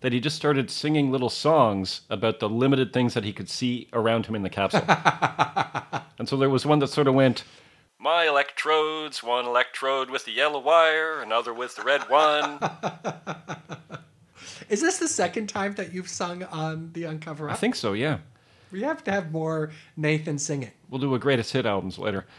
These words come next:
Speaker 1: German Titov, another one of the cosmonauts, he somehow convinced the doctors to bring a book in with him.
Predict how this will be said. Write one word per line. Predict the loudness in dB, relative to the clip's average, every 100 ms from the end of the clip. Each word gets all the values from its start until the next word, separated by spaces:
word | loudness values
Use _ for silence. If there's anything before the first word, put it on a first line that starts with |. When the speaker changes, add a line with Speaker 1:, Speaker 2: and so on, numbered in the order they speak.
| -20 -20 _ _ -4
Speaker 1:
German | 4 6 6
Titov, | 4 4 6 6
another | 4 4
one | 2
of |
the | 0
cosmonauts, | 2 2 2 0 0 -2 -8
he | -2 0 0 -4 -8
somehow | 0 2 4 6 6 4
convinced | 2 2 4 2 0
the |
doctors | 4 4 4 -2 -4
to |
bring | -4 0
a | 0
book | 0 0 0
in | -4
with | -4
him. | -8